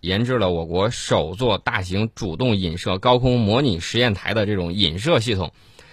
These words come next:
呃，我说的这些，大家发现没有？你不光是在做这个东西，其实你还在带什么？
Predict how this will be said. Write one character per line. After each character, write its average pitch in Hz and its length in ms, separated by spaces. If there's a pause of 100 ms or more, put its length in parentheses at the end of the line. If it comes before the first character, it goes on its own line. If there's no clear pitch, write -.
(280)
呃， 95 320
我 90 280
说 127 180
的 117 140
这 98 140
些， 101 200
大 98 100
家 98 120
发 107 140
现 98 140
没 85 60
有？ 82 160 (320)
你 104 160
不 131 220
光 151 380
是 107 200
在 98 260
做 110 260
这 104 100
个 87 100
东 117 220
西， 90 180
其 143 220
实 151 140
你 123 100
还 90 180
在 113 140
带 110 180
什 82 100
么？ 87 160